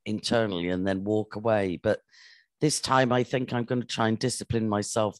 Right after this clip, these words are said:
to, um, to just go a little, you know, just see if there's anybody else out there, um, that is in the same position. And, um,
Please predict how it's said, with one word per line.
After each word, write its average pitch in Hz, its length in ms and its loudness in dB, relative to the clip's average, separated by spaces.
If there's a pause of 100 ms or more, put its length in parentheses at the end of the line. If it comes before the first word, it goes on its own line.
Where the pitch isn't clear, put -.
to, 113 460 -4
um, 104 460 -2 (800)
to - 80 -16
just - 260 -6
go 196 160 4
a - 20 6
little, 143 240 2 (180)
you 180 80 -4
know, 139 100 4
just - 240 -4
see 156 140 0
if 147 100 0
there's 131 180 -2
anybody 127 360 2
else 120 260 2
out 107 220 2
there, 92 420 0 (120)
um, 98 440 -2 (160)
that 107 180 -4
is 107 200 -2
in 120 100 -2
the 110 80 -4
same 123 240 2
position. 110 680 -4 (680)
And, 135 400 2
um, 139 560 2